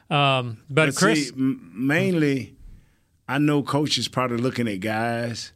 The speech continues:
Speaker 2: who have been in his system,
Speaker 1: Ah.
Speaker 2: around his system, so, you know, we don't know who those guys are.
Speaker 1: Yeah.
Speaker 2: Uh, you know, even guys that probably was in training camp with him at the last team.
Speaker 1: Could be.
Speaker 2: Yeah, that, that had, that had a,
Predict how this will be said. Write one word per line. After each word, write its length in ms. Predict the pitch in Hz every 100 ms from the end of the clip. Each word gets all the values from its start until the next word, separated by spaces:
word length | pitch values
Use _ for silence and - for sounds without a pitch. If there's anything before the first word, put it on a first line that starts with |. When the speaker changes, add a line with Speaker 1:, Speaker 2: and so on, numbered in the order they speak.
| _
Speaker 2:
who 200 | - 117
have 140 | 98
been 180 | 98 107
in 140 | 104 95
his 160 | 92
system, 640 | - 113 98 - 123 110 - - 185
Speaker 1:
Ah. 280 | 117 123 95 _ _ -
Speaker 2:
around 600 | 95 90 95 104 113 117
his 120 | 113
system, 380 | - 123 - 113
so, 420 | - 110 101 95 - _ _ _
you 100 | 110
know, 100 | 107
we 160 | 104 117
don't 160 | 117 117
know 120 | 110
who 140 | 117
those 260 | 120 117 104
guys 400 | 113 110 104 98
are. 260 | 107 113
Speaker 1:
Yeah. 220 | 131 127 117
Speaker 2:
Uh, 120 | 92
you 160 | 101 120
know, 240 | 107 104 - - -
even 280 | 131 139
guys 340 | 127 127 123 113
that 160 | 110 -
probably 240 | 113 117
was 180 | 110 101
in 120 | 104
training 440 | 92 113 120 120 107
camp 400 | 101 101 92 90
with 220 | 101 -
him 200 | 95 85 82
at 160 | 98
the 120 | 98
last 460 | 98 104 104 95 -
team. 340 | 101 95 87 -
Speaker 1:
Could 180 | 131 113
be. 240 | 117 117 117
Speaker 2:
Yeah, 360 | 107 101 95
that, 240 | 95 95 85
that 160 | 101 101
had, 440 | 113 110 110 95
that 120 | 107
had 220 | 110 113
a, 160 | 104